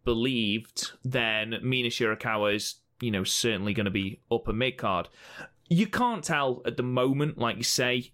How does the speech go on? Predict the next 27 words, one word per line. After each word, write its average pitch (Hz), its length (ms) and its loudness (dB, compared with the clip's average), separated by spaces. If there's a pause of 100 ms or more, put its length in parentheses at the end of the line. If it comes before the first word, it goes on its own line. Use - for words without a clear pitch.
(100)
Um, 110 480 2 (460)
at 139 160 -2
the 139 60 4
moment, 143 640 2
her 127 180 2
gimmick 123 380 -2
seems 117 300 0
to 120 120 2
be 110 400 -2
former 120 380 0
mo-, 113 340 0
model 110 380 2
has 107 460 -2 (120)
big 117 220 0
boobs, 131 420 2 (540)
um, 110 460 2
and 113 220 -2
certainly 123 360 2
they 147 240 2
are 117 180 4
leaning 131 420 2
into 147 260 0
that 95 440 0
with, 107 460 2
uh, 101 300 2 (400)
her 110 360 2 (840)
Stardom 120 680 2